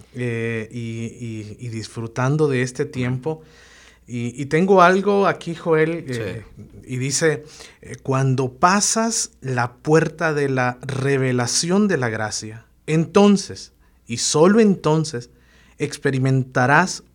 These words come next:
Speaker 1: un cambio profundo y permanente".
Speaker 2: Así es.
Speaker 1: Eh, yo creo, eh, de verdad que, que este tiempo es sumamente, eh, provechoso.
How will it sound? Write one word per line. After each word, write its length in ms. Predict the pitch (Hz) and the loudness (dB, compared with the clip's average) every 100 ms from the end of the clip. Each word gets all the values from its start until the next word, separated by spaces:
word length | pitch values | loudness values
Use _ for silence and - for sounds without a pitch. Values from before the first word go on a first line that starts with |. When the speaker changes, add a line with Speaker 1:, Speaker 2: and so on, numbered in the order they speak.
| _ | _
Speaker 1:
un 200 | 180 180 | 4 6
cambio 640 | 180 160 170 156 156 151 151 - _ - | 4 2 2 0 0 0 -2 -10 _ -4
profundo 920 | 127 120 - 202 233 247 247 240 - _ _ _ _ - | -2 -2 2 6 6 6 2 -4 -10 _ _ _ _ -4
y 160 | 175 175 | -2 -2
permanente". 920 | - 117 101 101 98 101 98 - - - | -4 -6 -4 -6 -6 -8 -8 -12 -16 -16
Speaker 2:
Así 140 | - - | -16 -16
es. 340 | - - - - - - - | -18 -20 -20 -20 -20 -20 -20
Speaker 1:
Eh, 240 | 90 120 | -14 -12
yo 220 | 120 160 160 | -2 0 2
creo, 520 | 143 170 190 196 131 - | 4 6 4 0 -6 -14
eh, 200 | 123 120 | -14 -12
de 160 | 117 113 | -10 -8
verdad 520 | 117 117 135 147 143 | -6 -4 -2 -4 -6
que, 340 | 131 117 113 | -6 -6 -8
que 160 | - 127 | -6 -6
este 220 | 131 156 | -6 -6
tiempo 920 | 151 160 151 160 156 165 160 156 151 143 | -8 -6 -4 -4 -6 0 2 2 0 -4
es 200 | 139 135 | -8 -6
sumamente, 2000 | - - - 196 208 214 214 208 196 185 156 165 175 175 175 - 180 180 180 180 - - _ | -6 -4 -2 0 0 0 -2 -4 -6 -6 -4 -2 -2 -4 -6 -8 -6 -4 -6 -10 -20 -20 _
eh, 120 | - 113 | -16 -12
provechoso. 840 | 120 110 107 - 139 143 - | -10 -8 -8 -6 -6 -6 -8